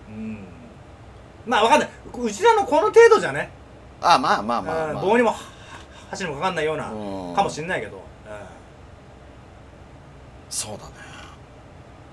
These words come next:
Speaker 2: これからね、急にスターダムに乗り、のし上がっちゃう可能性だってあるんだもんね。
Speaker 1: まあ、なきにしもあらず。
Speaker 2: そう。
Speaker 1: ああ。<laughs> で、可能性限りなくゼロじゃないっていうところがね、
Speaker 2: うん。
Speaker 1: やっぱり。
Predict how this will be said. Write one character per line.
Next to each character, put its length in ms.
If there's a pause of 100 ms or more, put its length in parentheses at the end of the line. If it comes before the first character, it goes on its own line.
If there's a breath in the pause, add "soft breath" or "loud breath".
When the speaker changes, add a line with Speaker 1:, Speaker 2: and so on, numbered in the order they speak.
(600)
Speaker 2:
こ 140
れ 100
か 140
ら 80
ね、 180 (400)
急 220
に 140
ス 120
タ 200
ー 40
ダ 100
ム 80
に 100
乗 100
り、 280 (280 soft breath)
の 100
し 80
上 120
が 100
っ 20
ち 140
ゃ 20
う 80
可 140
能 80
性 120
だ 80
っ 40
て 80
あ 60
る 80
ん 60
だ 80
も 100
ん 80
ね。 200
Speaker 1:
ま 140
あ、 60
な 60
き 100
に 60
し 100
も 100
あ 40
ら 80
ず。 120 (260)
Speaker 2:
そ 220
う。 20 (120)
Speaker 1:
あ 220
あ。 0 (2750 loud breath)
<laughs> 20
で、 80
可 220
能 180
性 160
限 240
り 140
な 120
く 120
ゼ 180
ロ 100
じ 60
ゃ 60
な 100
い 60
っ 40
て 100
い 80
う 120
と 80
こ 140
ろ 60
が 100
ね、 180 (140)
Speaker 2:
う 80
ん。 340
Speaker 1:
や 100
っ 40
ぱ 120
り。 80